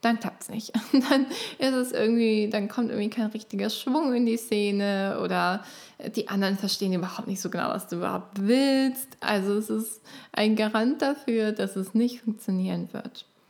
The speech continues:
Genau das haben wir auch im Impro-Kurs dann erlebt, dass, ähm, ich kam dann auch sozusagen auf die Bühne und ich wollte dann sowas ganz Lustiges irgendwie machen und es hat halt irgendwie einfach nicht so funktioniert. Und dann hat meine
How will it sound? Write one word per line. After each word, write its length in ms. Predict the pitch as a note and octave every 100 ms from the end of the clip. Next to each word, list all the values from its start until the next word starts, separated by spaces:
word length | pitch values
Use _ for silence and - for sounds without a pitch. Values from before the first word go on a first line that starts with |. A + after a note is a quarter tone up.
| - - -
Genau 260 | G3 G3 A#3
das 160 | A#3+
haben 180 | A#3+ A3+
wir 180 | A3 -
auch 120 | F#3+
im 300 | F#3+ F#3+ F#3
Impro-Kurs 880 | - G#3+ G#3+ F#3+ F3+ - A#3+ A3 A3
dann 180 | - F3
erlebt, 540 | G3+ F3+ E3+ E3+ - - -
dass, 400 | F#3 F#3 - -
ähm, 320 | F#3 F3+ F3+ F#3+
ich 240 | C4 -
kam 220 | - G#3
dann 120 | G3
auch 140 | F#3 G3
sozusagen 380 | - F3+ F#3 F3
auf 80 | F#3+
die 100 | F#3+
Bühne 520 | G3 C4 D#4 C#4 C#4 C4+ - - - -
und 300 | G#3 G3+ G3
ich 160 | F#3+
wollte 160 | E3+ F3+
dann 120 | F#3
sowas 280 | F3+ F3+ -
ganz 420 | F#3 G3 F#3+ - - -
Lustiges 640 | F#3 G#3 - - - G3
irgendwie 240 | F3+ F3+
machen 320 | G#3+ D#4 - A3
und 60 |
es 120 | G#3+
hat 140 | A3 G#3+
halt 120 | G3
irgendwie 300 | G3 F#3 F#3 - - - -
einfach 280 | F#3 F#3 F#3+
nicht 180 | F#3
so 100 | -
funktioniert. 720 | - F3+ E3 - F3 E3+ E3 - _ _ - - A#3+ - -
Und 260 | G3+ F#3+
dann 220 | F3+ G3 G#3+
hat 140 | A3
meine 480 | G3 F#3+ F#3+ F#3